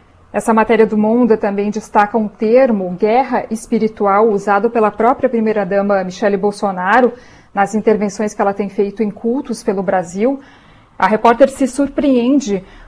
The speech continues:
com uma declaração da Michele Bolsonaro, que diz que essa disputa da, da eleição aí é uma luta do bem contra o mal, contra o demônio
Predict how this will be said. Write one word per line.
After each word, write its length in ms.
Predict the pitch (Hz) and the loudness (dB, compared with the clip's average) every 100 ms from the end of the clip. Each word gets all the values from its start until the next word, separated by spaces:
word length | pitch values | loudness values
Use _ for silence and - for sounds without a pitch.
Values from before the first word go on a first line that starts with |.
| - | -8
com 160 | 214 214 | -4 0
uma 160 | 226 | 4
declaração 680 | 233 240 233 226 - 262 330 | 4 6 4 2 2 0 2
da 120 | 262 | 0
Michele 340 | 202 - 208 196 | 0 -2 -2 0
Bolsonaro, 800 | 196 - 196 190 202 262 233 | -2 -4 -4 0 2 4 2
que 200 | - - | 0 -6
diz 240 | 196 214 226 | -4 -4 -2
que 100 | 254 | -2
essa 180 | 247 220 | 0 0
disputa 640 | 214 - 254 269 226 208 | -2 -4 -4 0 0 2
da, 400 | 185 208 196 190 | 2 2 4 2
da 160 | 185 196 | 0 -2
eleição 540 | 196 190 - 247 247 | -2 -6 -4 -2 0
aí 120 | 220 | 2
é 60 | 262 | 4
uma 160 | 247 226 | 4 2
luta 400 | 214 247 277 220 | 0 -2 -2 -2
do 140 | 214 | 0
bem 260 | 180 220 311 | 4 4 4
contra 380 | 277 262 247 | 0 -2 0
o 20 | 226 | -2
mal, 300 | 196 208 233 | 0 0 0
contra 360 | 208 202 214 | -4 -8 -4
o 80 | 208 | -4
demônio 800 | 190 240 214 208 247 269 202 180 | 2 2 2 2 4 4 2 -4